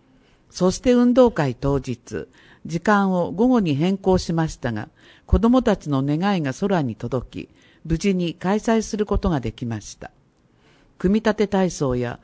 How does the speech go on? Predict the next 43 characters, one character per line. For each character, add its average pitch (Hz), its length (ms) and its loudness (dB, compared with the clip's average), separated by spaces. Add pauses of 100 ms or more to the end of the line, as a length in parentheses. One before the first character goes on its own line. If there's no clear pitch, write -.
(340)
プ 185 100 6
レ 226 200 6
イ - 20 0
バ 196 180 4
ル 180 100 2
ー 147 100 2
ン、 117 200 -4 (560)
鼓 - 280 4
笛 190 160 -6
や 175 200 4
遊 233 220 4
戯 180 160 4
な 123 160 -2
ど、 - 220 -10 (360)
み 202 160 4
ん 226 120 4
な 196 120 4
で 151 140 0
一 135 120 -2
緒 190 260 2
に 180 140 0
練 202 200 4
習 214 260 0
し - 60 -6
て 208 120 -2
き - 60 -16
た 156 140 -2
か 135 100 -4
ら 123 120 -2
こ 135 160 -2
そ、 - 300 -8 (520)
「な 160 180 2
ん 143 60 -2
か 131 180 -2
ド 185 140 0
キ 269 100 -4
ド 247 140 4
キ - 100 -12
し - 80 -10
ち - 120 -2
ゃ 160 100 2
う 160 80 -2
ね。 170 260 -4